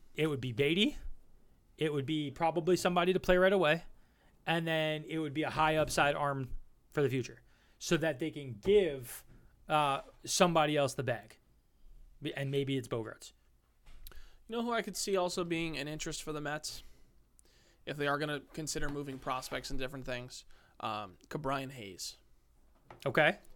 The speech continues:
Speaker 2: two ninety-four on the year, twelve doubles, which is third in the league, at third base anyway. Um, seven sixty-five O P S.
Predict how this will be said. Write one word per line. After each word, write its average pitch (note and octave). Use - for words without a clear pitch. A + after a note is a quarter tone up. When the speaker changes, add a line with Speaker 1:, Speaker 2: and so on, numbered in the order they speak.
Speaker 2:
two E3
ninety-four D#3+
on D3
the C#3
year, C#3
twelve D3
doubles, D3
which C3+
is C3+
third C3+
in C#3
the C3
league, C3
at C#3
third C3+
base B2+
anyway. A#2+
Um, B2+
seven D#3
sixty-five C#3+
O C#3+
P C#3
S. C#3